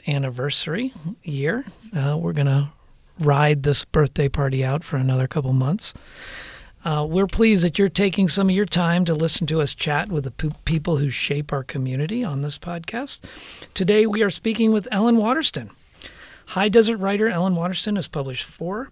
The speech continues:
poetry and three literary nonfiction titles, including most recently Walking the High Desert, Encounters with Rural America Along the Oregon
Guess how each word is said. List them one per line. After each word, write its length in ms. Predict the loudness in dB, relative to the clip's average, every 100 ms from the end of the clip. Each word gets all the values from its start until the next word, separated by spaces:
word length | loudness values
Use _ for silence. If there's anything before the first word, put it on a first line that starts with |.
| -8
poetry 500 | -4 -4 -4 -6 -6
and 140 | -6
three 260 | -6 -4 -4
literary 520 | -2 -2 -2 -2 -2
nonfiction 640 | -4 -4 -6 -6 -6 -6 -6
titles, 400 | -8 -6 -6 -6
including 480 | -6 -4 -2 0
most 260 | 0 -2 -4
recently 460 | -4 -6 -6 -8 -8
Walking 560 | -8 -10 -6 -4 -4
the 80 | -4
High 220 | -6 -8
Desert, 460 | -8 -8 -8 -8 -8
Encounters 580 | -10 -10 -8 -6 -8 -10
with 160 | -14 -10
Rural 400 | -4 -2 0 0
America 540 | 2 0 -2 -2 -4
Along 300 | -2 -2 -2
the 80 | -4
Oregon 500 | -2 -2 -2 -2